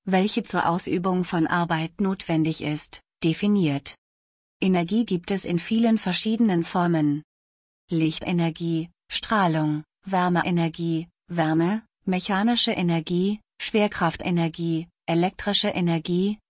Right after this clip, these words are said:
Schallenergie, Schwingungsenergie, chemische Energie, Kern- oder Atomenergie und so weiter.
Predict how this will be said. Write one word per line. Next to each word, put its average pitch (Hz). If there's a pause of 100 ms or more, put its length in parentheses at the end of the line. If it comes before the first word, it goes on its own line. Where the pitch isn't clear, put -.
(100)
Schallenergie, 170 (200)
Schwingungsenergie, 170 (220)
chemische 214
Energie, 180 (220)
Kern- 196
oder 196
Atomenergie 170
und 196
so 254
weiter. 156